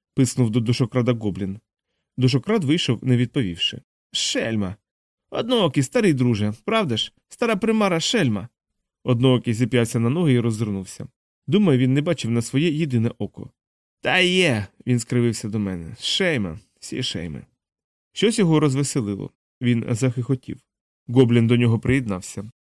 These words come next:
Коли ми з вороном не зрозуміли жарту, він натягнув дуже погордливу міну і промовив: «Тут наших друзів немає, старий друже. Ну, ми провітримося під сніжком».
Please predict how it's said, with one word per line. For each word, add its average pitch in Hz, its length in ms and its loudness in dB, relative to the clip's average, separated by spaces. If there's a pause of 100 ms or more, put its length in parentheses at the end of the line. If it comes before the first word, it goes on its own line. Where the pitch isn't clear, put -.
(160)
Коли 131 220 6
ми 127 120 6
з 110 60 -2
вороном 123 400 2 (260)
не 135 160 4
зрозуміли 120 500 2
жарту, 139 420 -2 (280)
він 123 200 4
натягнув 127 480 2
дуже 120 360 2 (200)
погордливу 120 560 4
міну 147 220 2
і 127 120 0
промовив: 107 580 -2 (540)
«Тут 233 220 -2
наших 196 300 2
друзів 165 360 0
немає, 170 320 0
старий 117 280 0
друже. 101 440 -4 (300)
Ну, 247 140 0
ми 185 120 4
провітримося 160 600 0
під 120 160 -2
сніжком». - 540 -6